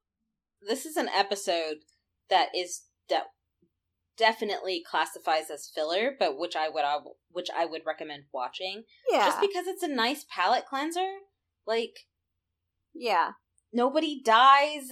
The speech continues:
Speaker 1: It's not, like, crazy dramatic. It's just, it's nice. Umino is ridiculous, but not in, like, a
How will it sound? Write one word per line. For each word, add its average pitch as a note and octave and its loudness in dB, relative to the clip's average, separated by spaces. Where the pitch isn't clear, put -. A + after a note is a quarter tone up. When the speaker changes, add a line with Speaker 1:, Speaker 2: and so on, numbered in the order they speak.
Speaker 1:
It's B3 -2
not, A#3 -2
like, B3 -4
crazy A#3 -6
dramatic. A#3+ 2
It's G#3 -4
just, - -6
it's A#3 -2
nice. G3+ -4
Umino A#3+ -4
is A3 -6
ridiculous, G#3+ -6
but - -2
not F3 -4
in, F#3 -8
like, E3+ -8
a F#3 4